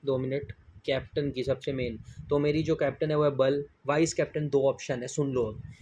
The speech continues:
देखो लोग भले जिसको मर्जी रखें, मेरी दो ऑप्शन है, एक स्कलर, ठीक है, ये हो गई आपकी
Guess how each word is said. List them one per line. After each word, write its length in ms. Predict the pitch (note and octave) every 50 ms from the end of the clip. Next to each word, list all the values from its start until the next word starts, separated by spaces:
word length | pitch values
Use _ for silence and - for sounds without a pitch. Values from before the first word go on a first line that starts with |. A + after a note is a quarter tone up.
| - - - -
देखो 420 | C#3 - C#3+ D3 D3 D3 D3 - _ - - - - - - - - _ -
लोग 260 | B2+ C3+ C#3+ C#3+ C3+
भले 160 | C3+ C3+ D3+
जिसको 300 | C#3+ C#3 C3 - - D3
मर्जी 240 | C3+ C3 B2+ - C3+
रखें, 320 | A#2+ A#2 - A#2+ G#2+ G2+ - A#2
मेरी 200 | B2 C3 C#3 D3+
दो 140 | D3 C3+ C3+
ऑप्शन 260 | C3+ B2 - - B2
है, 80 | C3 C3+
एक 160 | D3 C#3+ -
स्कलर, 480 | - - - C3 B2+ B2+ C3+ D3 C#3+ - - - - - - - - -
ठीक 200 | D3+ C#3+ C3 D#3
है, 240 | D3+ D3 - - _ - - - - _ _ _ _ _ _ _ _ C#3
ये 160 | C3 C#3+ D3+
हो 180 | D3 D3 C#3+ C#3+
गई 120 | D3 D3
आपकी 680 | D3 C#3+ C#3 C#3 - - D3+ D3 C#3+ C#3 C3 - -